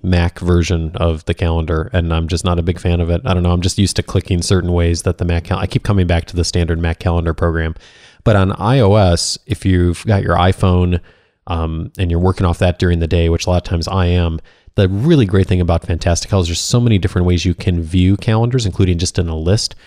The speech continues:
Um, it, it's hard to explain, but it's a lot better than just the built-in one on, on the iPhone or the iPad.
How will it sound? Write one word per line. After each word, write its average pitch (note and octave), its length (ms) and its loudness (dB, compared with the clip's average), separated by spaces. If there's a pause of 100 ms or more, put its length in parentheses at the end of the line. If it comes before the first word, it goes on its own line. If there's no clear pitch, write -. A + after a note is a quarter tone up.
(440)
Um, E2 360 -4 (200)
it, A2+ 180 -2 (180)
it's - 180 -8
hard A#2 140 4
to F#2+ 60 4
explain, E2+ 380 0
but E2+ 80 2
it's E2+ 100 0
a F#2+ 60 2
lot F#2 240 2
better F2 200 2
than E2 140 0
just E2+ 160 -2
the F2 60 -2
built-in E2 560 -2
one E2+ 260 0
on, E2 320 -4
on F2 140 -2
the E2 80 -2
iPhone E2 380 0
or E2 100 -2
the E2 100 -6
iPad. E2 520 -2